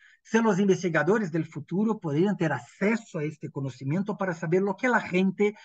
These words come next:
pensaba en dos mil veintitrés, lo que la gente pensaba durante la pandemia en dos mil veinte. Pero miren, las empresas Facebook,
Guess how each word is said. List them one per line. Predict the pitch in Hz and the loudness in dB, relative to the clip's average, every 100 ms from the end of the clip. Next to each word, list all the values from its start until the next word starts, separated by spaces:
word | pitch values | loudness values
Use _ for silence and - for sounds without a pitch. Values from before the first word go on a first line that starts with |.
| - - | -20 0
pensaba | 170 160 - 165 180 226 202 | 2 2 2 4 4 2 0
en | 175 | 0
dos | 151 131 | 0 0
mil | 170 | 0
veintitrés, | 139 123 117 107 175 143 - - - - | 0 -4 -6 2 4 4 -2 -16 -20 -2
lo | 202 196 | 0 2
que | 302 | 0
la | - | -2
gente | - 247 240 | -2 -4 -4
pensaba | 220 143 127 - 214 240 233 | -6 -6 -8 2 4 4 2
durante | 170 226 214 190 | 2 2 0 0
la | 170 | -2
pandemia | - 143 131 190 233 262 277 254 | -4 -4 2 2 4 0 -2 0
en | 196 | 0
dos | 165 135 | -2 -2
mil | 165 151 | -4 -2
veinte. | 135 170 180 - 107 - _ - - _ | 2 4 4 2 -8 -20 _ -20 -20 _
Pero | 339 311 254 - | 2 4 2 0
miren, | 196 330 208 117 - _ _ | 2 4 2 -4 -12 _ _
las | 233 285 240 | 0 0 2
empresas | 220 165 262 214 - 196 - - | 0 2 2 0 -2 -8 -8 -8
Facebook, | - 226 160 - 135 117 | 0 0 0 -2 -4 -4